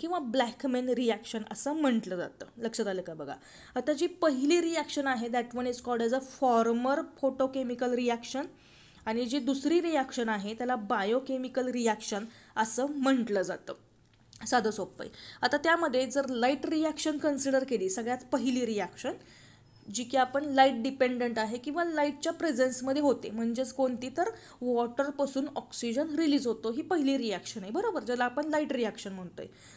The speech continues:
तर लाईट रिॲक्शन जर कन्सिडर केली, तर सोलार एनर्जी is trapped by chlorophyll, बरोबर,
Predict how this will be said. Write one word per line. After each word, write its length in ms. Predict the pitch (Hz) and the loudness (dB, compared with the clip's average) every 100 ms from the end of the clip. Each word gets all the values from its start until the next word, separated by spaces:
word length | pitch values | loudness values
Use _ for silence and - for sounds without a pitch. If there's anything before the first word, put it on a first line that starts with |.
| - | 0
तर 60 | 294 | 2
लाईट 340 | 285 294 339 | 6 4 4
रिॲक्शन 460 | 349 359 349 - 320 | 2 2 2 -2 0
जर 140 | 339 | 0
कन्सिडर 500 | 339 311 285 285 262 | 2 2 2 2 2
केली, 360 | 254 202 190 269 370 - - - | 2 0 2 0 -2 -16 -12 -2
तर 80 | 302 | 0
सोलार 600 | - 302 285 285 311 359 | 2 4 4 6 4 4
एनर्जी 720 | - 302 277 269 202 220 233 254 | 2 0 2 2 0 -4 -4 -4
is 220 | 240 - - - | -2 -2 -4 4
trapped 360 | 302 269 - - - 226 | 4 4 0 -18 -10 -4
by 140 | 226 247 262 269 | 0 -2 -2 4
chlorophyll, 500 | 240 220 - 180 170 | 6 6 2 -8 -6
बरोबर, 340 | 302 480 349 | 0 2 2